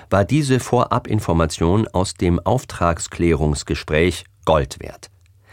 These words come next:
Der Teamworkshop hieß dann Teamseminar,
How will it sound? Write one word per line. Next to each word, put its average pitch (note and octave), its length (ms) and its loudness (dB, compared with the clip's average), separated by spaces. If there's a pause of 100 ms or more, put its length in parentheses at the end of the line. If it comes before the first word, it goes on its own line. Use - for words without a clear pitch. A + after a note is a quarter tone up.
(380)
Der A2 140 4
Teamworkshop D3 840 0 (300)
hieß - 280 0
dann A#2+ 300 2
Teamseminar, G2+ 1000 2